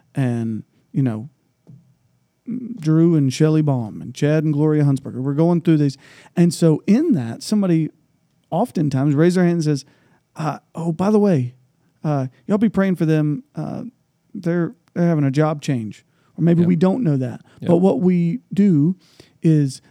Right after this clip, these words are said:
Speaker 1: not only is, are all of those families prayed for by name,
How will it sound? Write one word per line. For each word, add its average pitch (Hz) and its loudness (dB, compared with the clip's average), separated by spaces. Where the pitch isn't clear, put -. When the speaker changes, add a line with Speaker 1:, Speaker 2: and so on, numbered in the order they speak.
Speaker 1:
not 165 0
only 202 0
is, 143 0
are - -6
all 190 2
of 180 0
those 170 0
families 151 0
prayed 156 -2
for 143 -6
by 131 -6
name, 135 -2